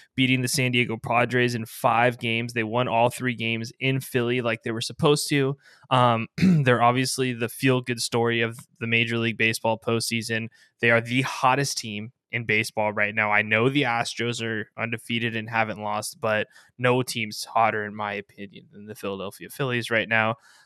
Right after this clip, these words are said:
Um, we got a hell of a matchup, bro. They're not starting till Friday. We record usually l-, super late Tuesday night. Um, going into Wednesday, the podcast comes out, you know, on the Thursdays.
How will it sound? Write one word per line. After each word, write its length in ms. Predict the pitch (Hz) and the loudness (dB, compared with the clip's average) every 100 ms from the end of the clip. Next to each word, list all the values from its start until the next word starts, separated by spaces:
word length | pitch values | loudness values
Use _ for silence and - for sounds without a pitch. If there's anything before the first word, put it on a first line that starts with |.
| _ | _
Um, 200 | 117 113 | 2 4
we 140 | 117 | 4
got 160 | 131 185 | 6 6
a 60 | 175 | 6
hell 180 | 170 | 6
of 100 | 185 | 4
a 60 | 175 | 2
matchup, 460 | 160 165 - 110 - | -2 -2 -2 -6 -2
bro. 180 | 110 | 0
They're 120 | 117 113 | 2 2
not 240 | 120 147 | 0 -2
starting 480 | - - 127 165 175 | -2 2 2 2 0
till 200 | - 160 | -2 -2
Friday. 500 | - 131 127 120 107 | 0 2 4 2 0
We 160 | 110 | 0
record 440 | 117 127 - 127 120 | -2 -2 0 2 2
usually 320 | 120 120 117 | 2 2 0
l-, 160 | 113 107 | -2 -6
super 380 | - - 135 131 | -6 -4 -2 -2
late 280 | 123 120 110 | 0 0 -2
Tuesday 360 | 127 123 113 110 | -2 -2 -2 -2
night. 380 | 117 123 123 - - _ - | 2 2 0 -4 -20 _ 0
Um, 260 | 110 107 | 0 0
going 280 | 110 117 117 | 0 0 2
into 180 | 117 117 | -2 -2
Wednesday, 420 | 107 110 113 110 | -2 -4 0 0
the 120 | 110 | 0
podcast 600 | - 104 104 - 107 - | -4 -4 -4 -4 -4 -6
comes 220 | 107 104 | -12 -10
out, 240 | 104 101 - | -4 -4 -6
you 120 | 110 | -10
know, 80 | 101 | -14
on 140 | 104 101 | -12 -12
the 100 | 98 | -4
Thursdays. 720 | 151 156 135 117 110 110 | 2 2 2 0 -2 -2